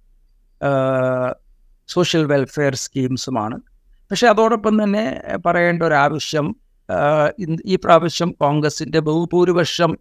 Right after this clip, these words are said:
എം എൽ എമാരെയും പല കാര്യങ്ങളാൽ കൊണ്ട് റീനോമിനേറ്റ് ചെയ്യാൻ തീരുമാനിച്ചപ്പോൾ ഈ അശോക് ഗെഹ്ലോട്ടിനുള്ള പോപ്പുലാരിറ്റി എല്ലാ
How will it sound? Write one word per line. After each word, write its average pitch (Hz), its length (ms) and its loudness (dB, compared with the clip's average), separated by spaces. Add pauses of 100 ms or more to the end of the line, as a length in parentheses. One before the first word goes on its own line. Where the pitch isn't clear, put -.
(120)
എം 147 200 -2
എൽ 151 160 0
എമാരെയും 139 600 -2 (1200)
പല 190 180 6
കാര്യങ്ങളാൽ 170 680 2
കൊണ്ട് 151 340 -4 (120)
റീനോമിനേറ്റ് 165 720 0
ചെയ്യാൻ 139 460 -2
തീരുമാനിച്ചപ്പോൾ 127 840 -4 (500)
ഈ 180 160 0
അശോക് 208 400 2
ഗെഹ്ലോട്ടിനുള്ള 180 760 2
പോപ്പുലാരിറ്റി 156 1000 -4 (360)
എല്ലാ 170 400 4